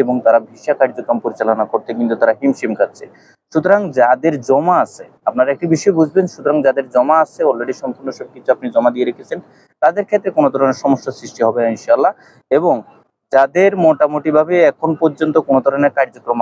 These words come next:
আপনারা সম-, শুরু করেননি, আপনারা নতুন করে জমা দিতে চাচ্ছেন এটা সেটা, এর মূল বিষয় হচ্ছে যে আপনারা কোনো এজেন্সির কাছ থেকে যদি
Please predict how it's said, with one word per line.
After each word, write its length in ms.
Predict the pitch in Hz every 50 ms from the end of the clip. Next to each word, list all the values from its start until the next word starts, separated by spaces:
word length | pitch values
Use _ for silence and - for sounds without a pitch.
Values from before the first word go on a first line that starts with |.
| 113
আপনারা 240 | 110 - 120 117 120 123 -
সম-, 220 | - 123 120 107 _ _ _ _ _ _ -
শুরু 200 | - 180 196 214 - -
করেননি, 400 | 175 156 147 143 139 139 143 139 131 117
আপনারা 220 | - - 120 117 120 123
নতুন 180 | 123 123 - 160 143
করে 120 | 151 143 135 120
জমা 160 | 120 113 123 123 135
দিতে 140 | - 139 123 -
চাচ্ছেন 260 | 131 - - 135 127 123
এটা 140 | 113 127 120 -
সেটা, 240 | - 127 - 131 131 131 131 131 - _ _ _ _ _ _ -
এর 140 | 160 190 208 208
মূল 140 | 208 202 190 160 165
বিষয় 200 | 151 - 208 185 185
হচ্ছে 180 | 180 - 185 175 165
যে 40 | 170 151 -
আপনারা 240 | - 147 143 147 143 -
কোনো 120 | - 143 139 135 143
এজেন্সির 400 | 143 160 196 196 180 - 214 - -
কাছ 120 | - - - _
থেকে 160 | - - - _ _ _ _ _ _ _ _ _ _ _ _ _ -
যদি 160 | 143 151 175